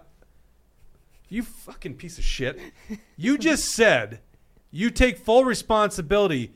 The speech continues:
So if, if they come back and they say, "Well, we don't have proof that he was drunk," are you gonna walk free? Is that it? Were you chugging that alcohol? Be honest with the voters here.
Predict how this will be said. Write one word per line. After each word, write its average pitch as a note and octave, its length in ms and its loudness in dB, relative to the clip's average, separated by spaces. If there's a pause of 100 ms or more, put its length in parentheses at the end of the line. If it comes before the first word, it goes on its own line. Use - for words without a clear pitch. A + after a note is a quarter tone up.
(340)
So G#3+ 280 -2
if, G3 220 2
if F#3 160 -4
they A3+ 160 4
come A#3 200 -2
back G3+ 280 2
and F#3+ 100 -4
they F3+ 80 -2
say, F#3 320 0
"Well, F3+ 500 2
we F#3 200 -4
don't F3+ 260 -2
have E3+ 240 -2
proof F#3 280 -4
that E3+ 120 -2
he D#3 60 -6
was C3+ 160 -6
drunk," C#3 460 -4
are D#3 60 -6
you E3+ 180 0
gonna D#3+ 220 0
walk D3 480 -2
free? G3+ 440 -8 (240)
Is B2+ 60 -8
that D3+ 140 2
it? G#3 280 -4 (380)
Were E3+ 120 -2
you G#3 160 -2
chugging C4+ 460 2
that A3+ 160 2
alcohol? G#3 600 2 (480)
Be A#3+ 160 0
honest C#4 300 0
with A3 160 -4
the G3 320 -8 (180)
voters E3 500 0
here. G2 240 -12